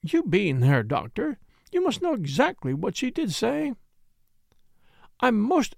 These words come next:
anxious that no wrong impression should get about. After all, you don't repeat every little detail to the police, do you? There are family matters sometimes. Nothing to do with the question of the murder.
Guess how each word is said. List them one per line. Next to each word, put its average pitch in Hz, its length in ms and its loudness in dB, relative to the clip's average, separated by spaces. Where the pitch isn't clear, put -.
anxious 190 340 0
that 185 140 0
no 220 100 2
wrong 214 320 -2
impression 151 460 -2
should 143 220 -8
get 170 140 -2
about. 156 460 -4
After - 320 -2
all, 185 400 -2
you 156 100 0
don't 285 160 4
repeat 214 420 -2
every 247 240 0
little 190 240 -2
detail 175 540 0
to 151 120 -4
the 139 120 -4
police, 165 420 -2
do 151 220 0
you? 339 240 -2
There 302 140 4
are 294 220 2
family 320 280 4
matters 143 400 4
sometimes. 214 720 -2
Nothing 403 280 0
to 427 120 -10
do 311 100 2
with 220 120 0
the 143 100 -2
question 165 400 2
of 123 80 -2
the 123 80 -4
murder. 185 540 0